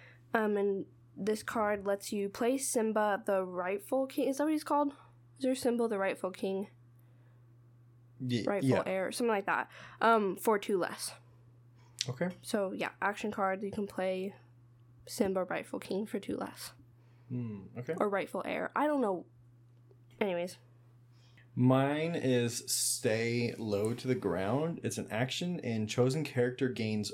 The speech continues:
Speaker 2: Rush. So the idea for this was, like, in the movie where they're staying low to the ground and it's a pouncing lesson. It's like, strike quick, you know? So, uh, so it fits well with the Rush mechanic.
Speaker 1: Hmm. Yeah.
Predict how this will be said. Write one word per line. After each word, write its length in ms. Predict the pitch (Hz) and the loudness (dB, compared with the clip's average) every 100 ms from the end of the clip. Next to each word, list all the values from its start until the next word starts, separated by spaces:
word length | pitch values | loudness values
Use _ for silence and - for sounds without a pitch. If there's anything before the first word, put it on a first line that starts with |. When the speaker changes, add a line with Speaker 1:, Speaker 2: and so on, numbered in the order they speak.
| - | -10
Speaker 2:
Rush. 600 | 90 95 87 - - - | -4 0 2 0 -4 -4
So 360 | - 117 110 107 | -2 0 0 0
the 160 | 104 | 2
idea 280 | 101 113 107 | 2 2 0
for 140 | 104 101 | 0 0
this 200 | 104 101 | 0 0
was, 140 | 101 | 0
like, 200 | 95 - - - - - | 0 -2 -14 -18 -20 -6
in 120 | 120 120 | 2 4
the 80 | |
movie 260 | 117 110 107 | 4 4 4
where 120 | 107 | 4
they're 120 | 104 | 2
staying 320 | 104 - 107 104 | 2 0 2 2
low 120 | 101 | 2
to 80 | 98 | 2
the 60 | |
ground 300 | 98 98 95 | 0 0 0
and 100 | 92 | -2
it's 120 | 95 - | -4 -6
a 40 | |
pouncing 540 | - 101 104 113 120 | -6 -2 0 0 2
lesson. 520 | 120 135 - 170 190 214 - - - | 2 2 0 0 0 -2 -8 -20 -10
It's 140 | - | -2
like, 220 | 101 - - | -2 -2 -2
strike 420 | - 123 107 - - - | 0 2 2 0 -10 -6
quick, 400 | - 110 113 - | 0 0 0 -4
you 100 | 139 | -2
know? 300 | 147 156 - | 0 -2 -4
So, 320 | - 107 104 | -4 -2 0
uh, 80 | 104 - - | -2 -4 -8
so 380 | - 113 104 - | -2 2 2 2
it 200 | 120 104 | -2 0
fits 220 | 117 - | -2 0
well 180 | 104 95 | 2 4
with 200 | 95 - | 2 -2
the 240 | 98 87 - | -4 -4 -4
Rush 340 | 87 87 - | -2 0 -2
mechanic. 540 | - - 85 120 - - - - - - | -6 -6 -6 -8 -14 -20 -20 -20 -20 -10
Speaker 1:
Hmm. 220 | 233 208 214 - - - - - - | -6 -4 -6 -12 -20 -20 -20 -20 -6
Yeah. 280 | 247 262 320 | 0 0 0